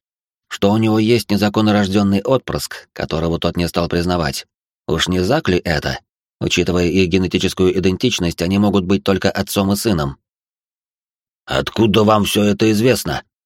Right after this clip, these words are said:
Зумаки с удивлением переводил взгляд с Алёшина на мрачного Зака, который вмиг сбросил с лица маску наивной заботы и доброты, сменив на кривую ухмылку самодовольства.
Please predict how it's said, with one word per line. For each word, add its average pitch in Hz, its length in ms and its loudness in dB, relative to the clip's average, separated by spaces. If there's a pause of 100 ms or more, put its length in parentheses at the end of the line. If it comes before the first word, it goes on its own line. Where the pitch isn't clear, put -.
(380)
Зумаки 82 360 -4
с - 80 -6
удивлением 101 560 2
переводил 92 380 0
взгляд 92 280 -2
с - 60 -6
Алёшина 92 400 0
на 87 120 0
мрачного 90 420 -2
Зака, 80 400 -4 (460)
который 80 360 -4
вмиг 87 280 0
сбросил 80 420 0
с 78 60 -8
лица 85 260 0
маску 85 320 -2
наивной 82 400 -2
заботы 80 440 -2
и 80 40 -2
доброты, 80 500 -2 (440)
сменив 101 380 2
на 92 60 -2
кривую 92 400 2
ухмылку 92 460 -2
самодовольства. 82 800 -4